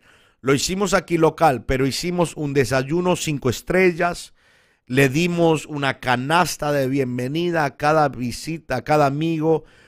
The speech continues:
con una camisa gratis. En otras palabras, les hicimos sentir, pero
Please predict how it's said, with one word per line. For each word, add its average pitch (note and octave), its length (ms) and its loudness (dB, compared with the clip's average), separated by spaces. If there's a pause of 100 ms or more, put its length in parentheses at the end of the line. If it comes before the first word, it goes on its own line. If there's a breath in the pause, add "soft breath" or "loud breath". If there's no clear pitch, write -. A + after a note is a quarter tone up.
(140 soft breath)
con D3+ 200 6
una D3 280 2
camisa C3+ 560 2
gratis. D#3 800 4 (340)
En B2 120 -16
otras D#3+ 280 -2
palabras, F3+ 680 4
les D3 320 -2
hicimos F3 680 -4
sentir, D#3 840 -2 (1120)
pero B2 640 2